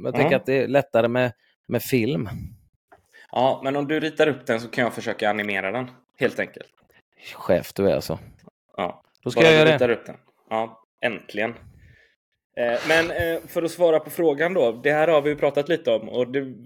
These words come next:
Speaker 2: verkar vara väldigt många som vill ha tips på bra övningar.
Speaker 1: Mm.
Speaker 2: Så att vi får väl ta tag i detta,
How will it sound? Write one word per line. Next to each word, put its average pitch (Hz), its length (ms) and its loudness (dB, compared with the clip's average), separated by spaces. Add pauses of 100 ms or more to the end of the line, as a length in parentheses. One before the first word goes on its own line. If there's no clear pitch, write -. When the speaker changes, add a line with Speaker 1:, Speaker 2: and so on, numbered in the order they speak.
Speaker 2:
verkar 135 280 0
vara 131 100 0
väldigt 135 440 -2
många 139 320 -4
som 127 180 -4
vill 123 160 0
ha 123 200 2
tips - 400 -10
på 120 80 -6
bra 113 240 4
övningar. 110 440 0 (840)
Speaker 1:
Mm. 107 200 4
Speaker 2:
Så 135 100 4
att 131 100 -2
vi 131 100 -4
får 135 140 -4
väl 127 280 2
ta 139 100 -4
tag 139 280 2
i - 20 0
detta, 156 300 -4